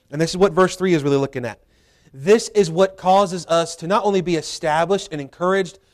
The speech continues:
but to be able to endure the times of trials. It is an enduring faith that all of us want,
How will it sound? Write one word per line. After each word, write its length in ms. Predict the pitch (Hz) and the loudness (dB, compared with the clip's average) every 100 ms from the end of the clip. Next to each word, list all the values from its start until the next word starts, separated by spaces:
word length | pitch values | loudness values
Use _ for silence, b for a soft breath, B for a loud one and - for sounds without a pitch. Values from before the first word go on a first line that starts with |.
| _ | _
but 140 | 180 175 | -4 -2
to 100 | 170 | -2
be 220 | 202 226 | 0 0
able 180 | 233 233 | 0 -2
to 240 | - 196 | 0 0
endure 720 | 165 127 151 208 185 127 113 _ _ _ - | 0 -2 0 2 2 0 -6 _ _ _ -6
the 120 | 170 | -6
times 420 | - 185 185 160 | -4 -2 -2 -4
of 140 | 151 | -10
trials. 640 | - 160 160 147 104 - - _ _ _ _ _ _ b b b - | -10 0 2 2 0 -10 -20 _ _ _ _ _ _ b b b -2
It 140 | 196 | 2
is 160 | 226 220 | 2 2
an 100 | 214 | 0
enduring 540 | 165 180 262 269 226 | -2 0 4 4 2
faith 420 | - 214 185 165 | -4 -2 -2 -2
that 140 | 160 - | -6 0
all 240 | 160 185 | 2 2
of 120 | 180 165 | 2 -2
us 300 | 156 - - | -4 -10 -20
want, 500 | 117 131 131 - _ | -14 -6 -6 -6 _